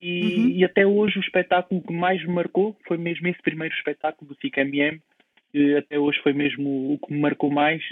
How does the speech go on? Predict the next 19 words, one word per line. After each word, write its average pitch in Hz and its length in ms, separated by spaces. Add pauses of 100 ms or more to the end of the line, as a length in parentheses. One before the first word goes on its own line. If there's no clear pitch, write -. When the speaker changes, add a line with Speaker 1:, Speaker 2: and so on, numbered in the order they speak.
Speaker 1:
e, 127 1300 (440)
e 131 100
vai 117 160
ficar 131 260
para 127 180
sempre 131 240
na 135 100
minha 135 160
memória, 135 380
porque 135 300
foi 135 160
um - 20
espetáculo 127 580 (540)
mu-, 131 220 (100)
muito 156 320
intenso, 156 480 (240)
com 139 140
muita 160 420
gente, 151 400